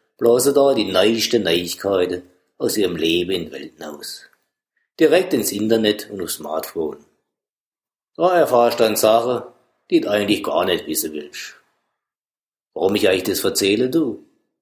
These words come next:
Ha, seller Internetdienst, Twitter heißt er, ist grad vor ein paar Monaten zehn Jahre alt geworden. Aber das mit dem Zwitschern,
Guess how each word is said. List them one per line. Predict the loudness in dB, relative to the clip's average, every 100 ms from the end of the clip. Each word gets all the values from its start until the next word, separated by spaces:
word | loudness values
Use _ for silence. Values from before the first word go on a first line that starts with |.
| _ _ _ _ _
Ha, | -6 -6 -10
seller | -4 0 2 2
Internetdienst, | 0 2 2 2 4 2 0 -4 -8 -12
Twitter | -2 2 4 4
heißt | 2 0 -4
er, | -8 -10 _ _ _ _
ist | -8 0
grad | 2 2 2
vor | -2
ein | 0
paar | 2 2 2
Monaten | -2 -2 -4 -6 -12
zehn | -2 -2 0
Jahre | -6 -8
alt | -14 -14
geworden. | -14 -16 -20 _ _ _ _ _ _ _ _ _ _ _ _ _ _ _ _ _ _ _ _
Aber | -2 -2
das | 2 0 0
mit | -2
dem | -2 -2
Zwitschern, | -4 -2 0 0 -2 -6